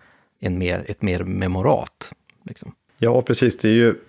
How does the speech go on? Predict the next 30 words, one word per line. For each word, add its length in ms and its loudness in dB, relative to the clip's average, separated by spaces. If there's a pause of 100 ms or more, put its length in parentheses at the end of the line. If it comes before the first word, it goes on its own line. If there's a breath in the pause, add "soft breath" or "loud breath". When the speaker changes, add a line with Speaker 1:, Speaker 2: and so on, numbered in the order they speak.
Speaker 2:
det 160 -2
är 40 4
ju 180 4
skillnad. 320 4
Det 40 6
här 100 4
är 60 4
ju 100 4
en 60 0
typisk 440 0
sägen, 540 2
och 100 2
den 200 4
har 160 2
ju, 200 2
det 100 2
är 20 6
en 80 4
vandringssägen, 840 2
och 60 2
den 200 2
har 160 0
ju 100 0
liksom 440 -4 (400)
berättats 400 -2
från 240 -2
trakt 300 -4
till 120 -2
trakt, 420 0
och 160 0